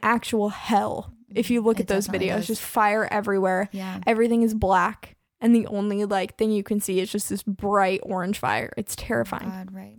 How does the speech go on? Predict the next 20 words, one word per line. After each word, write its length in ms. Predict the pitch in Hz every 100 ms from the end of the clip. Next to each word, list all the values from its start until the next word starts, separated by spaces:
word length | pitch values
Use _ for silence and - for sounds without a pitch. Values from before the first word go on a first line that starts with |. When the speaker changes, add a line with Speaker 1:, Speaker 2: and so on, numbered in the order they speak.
| 202
Speaker 2:
The 100 | 190
sky's 460 | - - 190 190
black 300 | 180 175 180
at, 140 | - -
like, 280 | 196 - _ -
twelve 300 | - 180 175
o'clock, 540 | - 170 165 170 -
and 80 | 208
it's 80 | 214
Speaker 1:
Yeah. 220 | 226 233
Speaker 2:
crazy. 720 | 226 - 185 180 180 180 185 - _ _ _ _ _ _ _ _ _ _ _
Speaker 1:
So 520 | - 262 247 240 240 - _ _
let's 280 | 226 247 -
talk 160 | 330
about 160 | 311 262
the 60 | 220
beginnings 520 | 202 202 202 202 -
of 180 | - 202
this 160 | 233 -
fire. 300 | - -